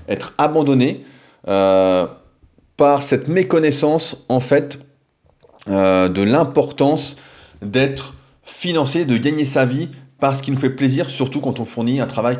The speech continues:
considérable en retour. Donc cette semaine, j'aimerais remercier nos trois nouveaux patriotes, Anto, Mick et Baptiste, qui me permettent donc de boire, euh, un café de meilleure qualité. Un petit, euh, rappel également à ce sujet,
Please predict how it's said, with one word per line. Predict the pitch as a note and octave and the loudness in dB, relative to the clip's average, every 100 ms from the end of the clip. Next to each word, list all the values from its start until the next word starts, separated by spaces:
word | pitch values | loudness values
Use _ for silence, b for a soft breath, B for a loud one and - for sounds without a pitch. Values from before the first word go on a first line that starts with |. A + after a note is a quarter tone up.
| - | -4
considérable | C3 C3 B2+ B2 A#2 | -4 -2 0 0 0
en | |
retour. | G#2+ - D#3+ B B | -2 -2 -6 B B
Donc | G#2+ G#2 | -10 -6
cette | - C#3 | -4 -4
semaine, | - C3+ C#3 D3+ | -2 0 0 -2
j'aimerais | G#2+ A2 A#2+ | -6 -2 0
remercier | A#2+ A#2 D3+ | 0 0 -2
nos | B2 | -4
trois | - - D3 | -6 -2 0
nouveaux | C#3+ C#3 | 0 0
patriotes, | C#3 C3 - A2+ - - B B B B | 0 -2 0 -2 -2 -6 B B B B
Anto, | C#3+ D3 D3 D3 D#3+ G2 | -2 0 2 0 0 -6
Mick | A2+ B2+ D3 C#3 - | -2 -2 -2 -6 -8
et | G#2+ | -4
Baptiste, | G#2+ B2+ C3 D3 - - B B B B | 0 -2 -2 -6 -8 -12 B B B B
qui | - C3+ | -6 -2
me | D#3 C3 | 0 0
permettent | C3+ B2+ A#2+ | 2 0 0
donc | C3 D#3 - - | 0 -2 -6 -6
de | A2 | -4
boire, | A2 G2+ B2+ C#3+ D#3 - B B B | -4 0 2 4 2 -4 B B B
euh, | G2 G2+ G2 G2 | -2 2 2 0
un | C3+ | -2
café | C3+ B2+ E3 | -2 -2 -2
de | D3 A2+ | -2 -2
meilleure | D3+ D#3+ D3 | 0 0 0
qualité. | D3+ C3 C3 B2 B2 - | 0 0 -2 -4 -6 -4
Un | A#2 | -2
petit, | A#2 C#3 D3 C#3 A#2+ | 0 0 0 0 2
euh, | G#2 G#2 G2+ G2 - - | 2 2 2 0 -4 -6
rappel | A2+ A#2 C3+ | -4 -2 0
également | A#2 B2 C#3 | 2 2 0
à | |
ce | C3+ | 0
sujet, | - B2 F3 | -2 0 -2